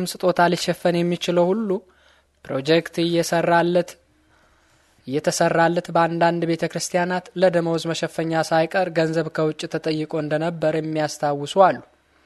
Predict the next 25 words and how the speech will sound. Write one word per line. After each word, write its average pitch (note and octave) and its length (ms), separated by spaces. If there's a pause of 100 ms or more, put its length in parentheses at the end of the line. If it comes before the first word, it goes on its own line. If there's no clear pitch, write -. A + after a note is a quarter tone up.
(600)
ስለዚህ D3+ 460 (520)
በተቻለ - 540
መጠን F3 380
በዚህ E3+ 300
አይነት E3+ 280
ፕሮ-፣ F#3 220 (560)
ፕሮግራም F3 460 (640)
ችግሮች F3+ 500
ላይ E3 220 (120)
ያሉ F3 360
አንዳንድ F3+ 680
ቤተ F3 240
ክርስቲያናትና E3+ 800 (880)
መንፈሳዊ D3+ 580
ድርጅቶች E3 600
ቢኖሩ E3+ 360
ራሳቸውን E3 640
በራሳቸው E3 580
የሰው E3+ 240
ኃይል E3+ 260 (720)
በራሳቸው D#3 580
ገንዘብ E3+ 360
ለማስተዳደር E3 680
የሚከተሉትን E3+ 960
ቢያደርጉ E3 460